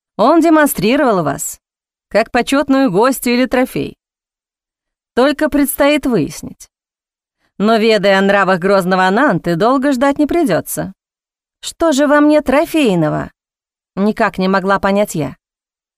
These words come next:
После череды спокойных дней сегодняшний выходил перенасыщенным. Праздник,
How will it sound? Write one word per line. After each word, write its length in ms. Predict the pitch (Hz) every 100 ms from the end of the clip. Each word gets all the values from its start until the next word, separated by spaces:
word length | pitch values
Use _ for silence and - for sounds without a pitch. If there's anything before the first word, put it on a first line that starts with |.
| _ _ _ _ _ -
После 340 | 254 262 240
череды 440 | - 220 226 208 233
спокойных 640 | - 220 240 233 220 202
дней 340 | 240 285 196
сегодняшний 760 | - 226 247 285 254 247 247 233
выходил 420 | 233 240 233 254
перенасыщенным. 1000 | 254 247 262 269 - 175 - 147 151 - _ _ _ _ _ _ _
Праздник, 680 | - 208 196 180 175 165 -